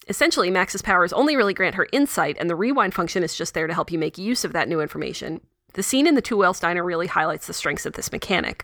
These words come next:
Max may not be able to control everything and everyone, but she can use what she has to manipulate things to her advantage. Very detective-like. Makes me wish L A Noire did that.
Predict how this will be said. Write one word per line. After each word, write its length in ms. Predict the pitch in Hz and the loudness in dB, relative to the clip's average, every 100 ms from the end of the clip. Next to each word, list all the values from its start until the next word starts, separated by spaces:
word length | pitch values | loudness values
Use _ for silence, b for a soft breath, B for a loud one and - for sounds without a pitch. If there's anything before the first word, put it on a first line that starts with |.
| - | -2
Max 240 | 220 - | -2 2
may 120 | 269 233 | 2 4
not 160 | 208 | 4
be 100 | 202 | 2
able 120 | 180 | -2
to 60 | 175 | -2
control 440 | 196 - 294 403 | -2 2 2 4
everything 340 | 233 196 196 185 | 2 0 0 0
and 80 | 180 | 0
everyone, 500 | - 180 - 165 175 | -2 -4 -2 -2 -2
but 140 | - | -2
she 140 | - | -2
can 160 | 196 214 | 0 2
use 260 | 226 262 285 | 4 2 0
what 100 | 233 | -2
she 140 | 247 | -2
has 260 | 226 190 - | 0 0 0
to 100 | 196 | -2
manipulate 480 | 185 180 180 170 - | -2 -2 -2 -4 -4
things 220 | 156 - | -6 -6
to 60 | 165 | 0
her 120 | 165 | 0
advantage. 560 | 170 202 170 95 - B B B - | 2 -2 -2 -6 -8 B B B 0
Very 160 | 254 | 0
detective-like. 760 | 285 - 214 - 165 - - - | 0 -4 -4 -4 -6 -6 -6 -4
Makes 180 | 185 - | -4 0
me 80 | 180 | -2
wish 180 | 170 - | -2 -4
L 120 | 156 | -4
A 80 | 170 | -2
Noire 280 | 185 233 240 | 2 2 2
did 180 | - | -2
that. 220 | - 71 | -8 -8